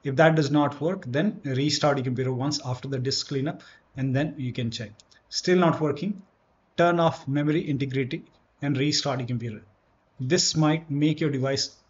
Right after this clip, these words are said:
vulnerable. So when you,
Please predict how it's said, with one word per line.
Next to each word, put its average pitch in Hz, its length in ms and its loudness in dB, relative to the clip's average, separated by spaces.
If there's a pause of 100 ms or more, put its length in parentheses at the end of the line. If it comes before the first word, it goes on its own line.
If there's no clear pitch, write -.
(120)
vulnerable. 147 680 0 (440)
So 156 560 0 (1300)
when 151 200 4
you, 160 320 4